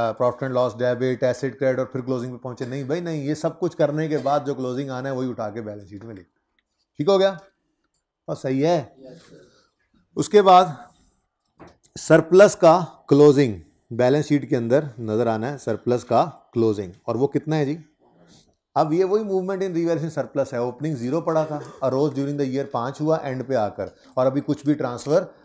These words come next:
Speaker 1: नहीं हुआ, तो बैलेंस शीट में फिर कितना नज़र आना है? पाँच रुपये। ये पाँच रुपये आपको इक्विटी में नज़र आएगा। याद है आपको कहा था इक्विटी के अंदर आता है ये, ठीक है, पाँच रुपये ये।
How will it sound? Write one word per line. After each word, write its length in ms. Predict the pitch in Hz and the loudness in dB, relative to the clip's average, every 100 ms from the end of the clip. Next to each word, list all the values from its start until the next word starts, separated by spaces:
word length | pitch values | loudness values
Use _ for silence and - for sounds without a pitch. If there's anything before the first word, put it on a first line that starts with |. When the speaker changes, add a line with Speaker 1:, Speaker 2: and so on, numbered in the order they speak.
| 120 | -8
Speaker 1:
नहीं 180 | 127 113 | -8 -8
हुआ, 180 | 92 | -10
तो 140 | 85 107 | -10 -6
बैलेंस 280 | 110 120 131 | -4 -4 -6
शीट 140 | 127 | -10
में 100 | 127 | -10
फिर 100 | 127 | -12
कितना 280 | 120 123 151 | -10 -10 -8
नज़र 200 | 143 135 | -8 -8
आना 180 | 107 95 | -10 -16
है? 420 | _ _ _ - | _ _ _ -10
पाँच 280 | 95 101 120 | -10 -8 -10
रुपये। 300 | 123 143 143 _ _ _ - | -6 -6 -6 _ _ _ -2
ये 100 | 135 | -2
पाँच 320 | - 123 117 | 0 -4 -2
रुपये 340 | 127 120 139 165 _ _ _ _ | -2 0 -2 -4 _ _ _ _
आपको 300 | 104 107 - - | -6 -4 -4 -4
इक्विटी 400 | 147 - 160 185 | -2 -2 0 2
में 120 | 175 | 2
नज़र 240 | 151 127 117 | 2 4 2
आएगा। 320 | 107 104 139 143 - | 2 0 -2 -4 -6
याद 240 | 107 135 | -2 0
है 40 | 208 | 0
आपको 180 | 202 208 | -2 -2
कहा 200 | 175 165 | -4 -4
था 80 | 175 | -4
इक्विटी 380 | 147 123 135 151 | -4 -6 -6 -4
के 100 | 156 | -6
अंदर 220 | 139 143 | -6 -4
आता 240 | 135 - | -4 -6
है 80 | 123 | -10
ये, 140 | 120 123 _ - | -10 -14 _ -10
ठीक 180 | 110 | -6
है, 140 | 151 160 - | -6 -6 -8
पाँच 280 | 113 110 117 | -8 -8 -8
रुपये 380 | 117 110 110 147 - | -8 -4 -4 -6 -10
ये। 160 | 98 | -14